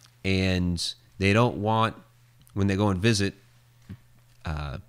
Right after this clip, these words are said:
the witnesses, they don't want the witnesses to actually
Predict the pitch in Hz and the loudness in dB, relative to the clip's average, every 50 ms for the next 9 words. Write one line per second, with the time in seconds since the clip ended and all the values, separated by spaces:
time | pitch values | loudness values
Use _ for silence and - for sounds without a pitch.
0 | - - _ - - 104 95 90 95 110 - 95 98 98 95 - 87 85 85 90 | -20 -20 _ -2 2 2 4 4 4 4 4 4 4 2 2 2 0 0 0 0
1 | - - 92 95 104 104 104 98 95 - 92 90 92 76 92 95 87 - 92 92 | 0 0 2 2 2 2 2 2 2 0 0 -2 -2 -2 -2 -4 -2 -2 -4 -4
2 | - - 104 - - 87 85 80 - - - 90 92 92 92 | -4 -6 -6 -6 -4 -4 -4 -4 -4 -6 -6 -4 -4 -4 -4